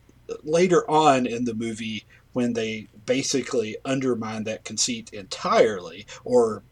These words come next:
or extend, expand on it too much, that I think it stops working.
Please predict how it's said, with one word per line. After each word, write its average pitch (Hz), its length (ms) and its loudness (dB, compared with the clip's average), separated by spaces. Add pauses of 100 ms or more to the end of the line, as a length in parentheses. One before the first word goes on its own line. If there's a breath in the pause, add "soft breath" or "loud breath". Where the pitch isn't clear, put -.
(140)
or 123 100 -4
extend, - 580 2
expand 175 560 4
on 104 200 -2
it - 120 -6
too 107 180 -8
much, - 600 -6
that 117 140 -4
I 117 80 -6
think 117 240 -8
it 113 80 -10
stops - 360 -8
working. - 360 -16